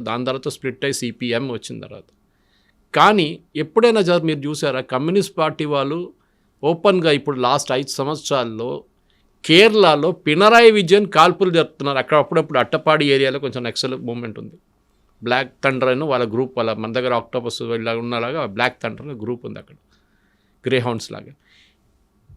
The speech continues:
వీళ్ళది ఆలోచించండి, కమ్యూనిస్ట్ గవర్నమెంట్. ఇన్ఫ్యాక్ట్ లాస్ట్ ఎన్‌కౌంటర్ జరిగినప్పుడు కూడా అక్కడున్న సీపీఐ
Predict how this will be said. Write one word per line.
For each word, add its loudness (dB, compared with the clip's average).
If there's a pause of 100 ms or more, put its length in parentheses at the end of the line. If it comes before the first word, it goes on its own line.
వీళ్ళది 4 (340)
ఆలోచించండి, 2 (160)
కమ్యూనిస్ట్ 2
గవర్నమెంట్. 2
ఇన్ఫ్యాక్ట్ -2
లాస్ట్ -2
ఎన్‌కౌంటర్ -2
జరిగినప్పుడు -2
కూడా -8 (680)
అక్కడున్న 0 (100)
సీపీఐ 4